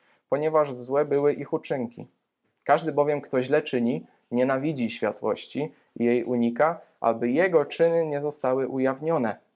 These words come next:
Każdy natomiast, kto postępuje w prawdzie, przychodzi do światłości, aby stało się widoczne, że jego czyny są dokonane w Bogu”. Obraz ten,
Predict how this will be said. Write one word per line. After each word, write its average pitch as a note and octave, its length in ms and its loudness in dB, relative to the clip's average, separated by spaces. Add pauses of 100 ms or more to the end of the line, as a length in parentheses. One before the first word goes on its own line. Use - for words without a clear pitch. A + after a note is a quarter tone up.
(480)
Każdy C3 320 0
natomiast, C3+ 520 -2
kto - 180 -2
postępuje B2+ 640 0
w A#2 100 -8
prawdzie, B2 600 0 (300)
przychodzi C3 600 0
do G#2+ 140 0
światłości, G#2+ 720 -6 (160)
aby C3 260 -2
stało E3+ 360 2
się F#3+ 160 -2
widoczne, D3+ 560 0
że A#2 160 0
jego F#3+ 260 2
czyny D3+ 320 0
są F3 300 0
dokonane B2 560 -2
w D#3+ 60 -14
Bogu”. E3+ 440 -2 (1400)
Obraz C#3 420 2
ten, F#3 280 -2